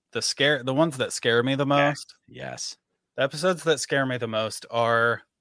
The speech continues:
Speaker 1: first of all, any of them that, like, butt up against the true crime genre.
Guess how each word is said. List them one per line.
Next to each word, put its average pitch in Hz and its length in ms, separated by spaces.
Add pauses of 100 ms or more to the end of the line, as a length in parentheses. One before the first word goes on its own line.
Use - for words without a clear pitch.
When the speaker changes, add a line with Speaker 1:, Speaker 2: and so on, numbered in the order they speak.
(800)
Speaker 1:
first 180 280
of 160 80
all, 151 180
any 135 220
of 139 100
them 143 200
that, 127 200
like, 113 320 (380)
butt 123 240
up 120 180
against 110 480
the 113 160
true 110 300
crime 107 580 (180)
genre. 120 600